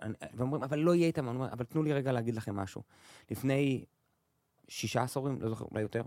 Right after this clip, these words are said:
לא זוכר, הייתה שואה. בגרמניה רצחו לנו לא אלף וארבע מאות איש במסיבה, רצחו לנו שישה מיליון. ובדרכים לא פחות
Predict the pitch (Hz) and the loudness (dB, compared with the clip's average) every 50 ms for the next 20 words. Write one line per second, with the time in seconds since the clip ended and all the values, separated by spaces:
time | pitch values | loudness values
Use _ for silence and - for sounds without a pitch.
0 | 135 - - - 107 113 110 113 - - - _ _ _ _ - - 147 - - | -6 -10 -8 -8 -8 -6 -6 -8 -8 -10 -14 _ _ _ _ -18 -18 -12 -8 -6
1 | 120 - - 175 - - - 139 - _ _ _ _ _ _ _ _ _ _ _ | -4 -2 -2 -2 -2 -2 -6 -8 -8 _ _ _ _ _ _ _ _ _ _ _
2 | - 113 113 107 117 107 113 120 147 160 175 180 180 170 - 117 113 117 - - | -2 0 2 4 4 4 4 4 4 2 2 0 -4 -6 -8 -6 -4 -4 -4 -4
3 | - 156 156 165 160 151 135 151 165 165 147 - 123 110 104 110 104 107 - 107 | -2 0 2 2 4 4 4 6 6 4 4 2 -2 -2 -2 -2 -2 -2 -4 -6
4 | 104 104 98 95 - - - - 76 - - - - - - 165 151 135 - - | -4 -4 -6 -6 -6 -6 -6 -6 -6 -6 -6 -8 -8 -6 -4 -4 -4 -4 -6 -8
5 | 131 - - - 87 160 135 107 101 98 - - _ _ _ - - - - - | -8 -6 -4 -2 0 0 0 0 0 -2 -4 -6 _ _ _ -20 -20 -20 -20 -20
6 | - - - 127 123 127 135 139 127 - - 220 208 160 151 175 196 208 - - | -20 -6 -2 0 2 4 4 4 4 4 6 6 8 10 12 12 12 12 10 8
7 | 214 - 85 82 127 202 202 | 4 4 6 10 10 10 10